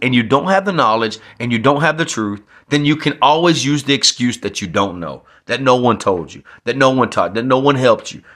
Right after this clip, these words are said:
that no one extended the offer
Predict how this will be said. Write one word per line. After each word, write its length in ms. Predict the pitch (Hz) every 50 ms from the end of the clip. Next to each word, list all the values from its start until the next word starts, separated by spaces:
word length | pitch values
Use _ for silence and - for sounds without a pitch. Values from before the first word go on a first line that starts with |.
| _ _
that 180 | - 123 123 131
no 160 | 135 139 151
one 360 | 156 151 156 151 143 139 - - - _ _ _ _ _ _ _ _ _ _ _ _ _ _ _ _ _ _ _ _ _ _ _ _ _ _ _ - - - _ _ _ _ _ _ _ _ _ _ _ _ _ _ _ _ _ _ _ _ _ _ _ _ _ _
extended 720 | - 131 131 - - - - 175 175 180 170 151 147 135 120
the 160 | 123 - -
offer 540 | - 123 139 143 - - - 120 110 104 -